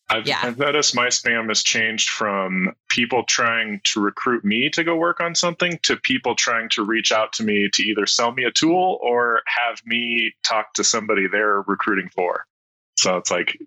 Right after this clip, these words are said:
Speaker 1: people have figured out I'm in management now, I suppose. <laughs>
Speaker 2: Yeah. Speaking of, so what has changed in your world since you got promoted?
Speaker 1: I think the biggest difference is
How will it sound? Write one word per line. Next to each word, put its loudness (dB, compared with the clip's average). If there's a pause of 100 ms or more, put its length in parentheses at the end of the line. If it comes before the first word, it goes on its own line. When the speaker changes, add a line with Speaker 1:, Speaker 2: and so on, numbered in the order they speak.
(380)
Speaker 1:
people 2
have -2
figured 0
out 0
I'm -4
in 0
management -2
now, -2
I -2
suppose. 0
<laughs> -8
Speaker 2:
Yeah. 0
Speaking -4
of, -2
so 0
what -2
has 2
changed 0
in -2
your 0
world 0
since 0
you -2
got -4
promoted? -4 (680)
Speaker 1:
I -2
think -2
the 0 (120)
biggest 2
difference 0
is 2